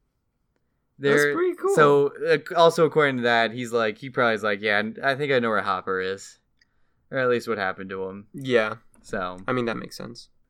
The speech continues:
Speaker 2: but that was fun, right? Fun little Easter egg. I
Speaker 1: Yeah.
Speaker 2: love those. I also have one from the John Constantine T V show. It still works, even though that show hasn't been around for a while.
Speaker 1: Oh, really?
Speaker 2: Yeah, that's
Speaker 1: That's
Speaker 2: always a
Speaker 1: fun.
Speaker 2: fun one where you call him and it's like, "Yo, it's Constantine. Uh,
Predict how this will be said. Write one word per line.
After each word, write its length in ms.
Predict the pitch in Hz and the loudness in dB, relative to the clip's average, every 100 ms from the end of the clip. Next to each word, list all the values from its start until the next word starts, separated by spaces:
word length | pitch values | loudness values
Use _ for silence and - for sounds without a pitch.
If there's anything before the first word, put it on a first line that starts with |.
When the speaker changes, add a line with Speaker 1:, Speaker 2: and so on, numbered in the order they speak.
| _ _ _ _ | _ _ _ _
Speaker 2:
but 140 | 160 165 | 0 2
that 120 | 165 | 4
was 120 | 165 | 0
fun, 220 | 214 156 | -4 -4
right? 180 | 117 135 | -6 -6
Fun 180 | 156 147 | -6 -4
little 160 | 135 | -6
Easter 300 | 131 131 117 78 | -8 -8 -10 -10
egg. 120 | 101 | -4
I 220 | 339 403 | -2 0
Speaker 1:
Yeah. 60 | 147 | 2
Speaker 2:
love 80 | 123 | 2
those. 180 | 107 107 | 0 2
I 120 | 143 | 4
also 220 | 151 156 | 4 4
have 180 | 151 139 | 2 2
one 180 | 139 139 | 0 -2
from 140 | 139 | -4
the 80 | 123 | -4
John 280 | 120 131 123 | -2 -2 -2
Constantine 640 | 131 127 135 143 131 147 | -4 -6 -6 -10 -8 -10
T 180 | 143 151 | -10 -10
V 140 | 143 | -12
show. 280 | 156 170 165 | -6 0 2
It 100 | 156 | 2
still 220 | - 190 | 2 4
works, 300 | 185 226 165 | 8 6 6
even 140 | 147 147 | 2 0
though 80 | 147 | 2
that 180 | 143 143 | 2 4
show 160 | 156 | 6
hasn't 240 | 143 135 127 | 6 4 2
been 120 | 143 | 0
around 320 | 135 156 170 | 2 2 0
for 140 | 135 | -2
a 60 | 113 | -2
while. 400 | 104 101 101 165 | 0 0 2 4
Speaker 1:
Oh, 80 | 160 | 4
really? 440 | 135 139 151 151 131 | 4 4 4 0 -2
Speaker 2:
Yeah, 140 | 127 | 2
that's 120 | 120 | 2
Speaker 1:
That's 60 | 143 | 4
Speaker 2:
always 200 | 127 113 | 4 2
a 80 | 110 | 0
Speaker 1:
fun. 80 | 113 | -2
Speaker 2:
fun 140 | 110 | -2
one 140 | 117 120 | -2 -4
where 100 | 117 | -4
you 80 | 113 | -2
call 260 | 131 123 | 0 0
him 80 | 117 | 0
and 60 | 113 | 0
it's 80 | |
like, 120 | 113 113 | 0 6
"Yo, 160 | 135 | 6
it's 120 | 127 | 6
Constantine. 760 | - 135 127 120 104 113 104 104 | 4 4 4 0 -8 -6 -4 -4
Uh, 920 | 101 101 101 98 98 98 98 98 98 | -4 -2 -4 -4 -4 -4 -6 -8 -10